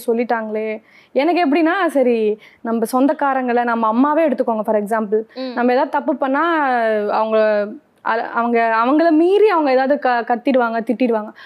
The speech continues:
Speaker 1: அதுக்கப்புறம், "சாரிம்மா," அப்படின்னுமா அப்படின்னு கொஞ்சுவாங்க. So, நான் எ-, என்னை நெகட்டிவா பாக்குறவங்களுக்கு நான் அப்படிதான், எங்க அம்மா மாதிரி தான் நான்.
Speaker 2: ஓகே.
Speaker 1: ஆமா, ஏதோ கோவத்துல திட்டுறாங்க,
Speaker 2: ம்.
Speaker 1: சரி, ஓகே, திட்டட்டும்.
Speaker 2: ம்.
Speaker 1: அப்புறமா வந்து கொஞ்சுவாங்க. அவங்களுக்கு, அவங்களுக்கு பிடிச்ச மாதிரி நம்ம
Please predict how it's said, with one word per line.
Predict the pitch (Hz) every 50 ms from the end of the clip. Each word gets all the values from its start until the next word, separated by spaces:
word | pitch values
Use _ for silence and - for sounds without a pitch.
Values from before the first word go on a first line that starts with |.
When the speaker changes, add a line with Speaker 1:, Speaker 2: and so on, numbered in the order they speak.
| - - -
Speaker 1:
அதுக்கப்புறம், | 262 254 240 247 233 247 240 -
"சாரிம்மா," | 240 233 226 226 220 226 220 220 214 214
அப்படின்னுமா | 214 214 214 214 214 220 220 226 220 226 226 226 220 220 220 226 220
அப்படின்னு | 226 - - 262 226 254 285 285 269
கொஞ்சுவாங்க. | 262 233 214 220 214 214 247 _ _ _ - _ _
So, | - 349 359
நான் | 349 339 330 330 349 359 370 370 370 359 349 349 -
எ-, | - - 285 294 294 294
என்னை | 285 294 294 285
நெகட்டிவா | 285 277 262 320 269 349 330 330 339 330
பாக்குறவங்களுக்கு | 320 285 285 285 285 269 269 269 269 285 -
நான் | 339 302 262 220
அப்படிதான், | 208 233 233 240 240 - - - _ _ _ _ -
எங்க | - 233 226 226
அம்மா | 226 240 240 240
மாதிரி | 233 226 214 214
தான் | 233 262 247
நான். | 226 - - _ _ _ _ - 269
Speaker 2:
ஓகே. | 240 240 240 - - 220 208 196 - -
Speaker 1:
ஆமா, | 262 240 240 233 214 - -
ஏதோ | 247 240 240 254 254
கோவத்துல | 269 254 240 247 240 240 247 233 233 233
திட்டுறாங்க, | 196 - 220 220 214 214 208 208 214
Speaker 2:
ம். | 254 262 254 240 220 214 226 - _ _ _ _ _
Speaker 1:
சரி, | - 285 285 311
ஓகே, | 311 302 - 277
திட்டட்டும். | 269 220 262 214 240 226 214 214 214 240 - _ _ _ _ -
Speaker 2:
ம். | 240 254
Speaker 1:
அப்புறமா | 262 311 302 330 330 320 349 339
வந்து | 311 277 - 269 254
கொஞ்சுவாங்க. | 269 240 269 262 233 220 214
அவங்களுக்கு, | 214 226 226 240 247 262 254 262 254 247
அவங்களுக்கு | 247 240 247 269 311 320 294 - 330 294
பிடிச்ச | 285 - 339
மாதிரி | 349 381 440 466
நம்ம | 453 349 302 277 262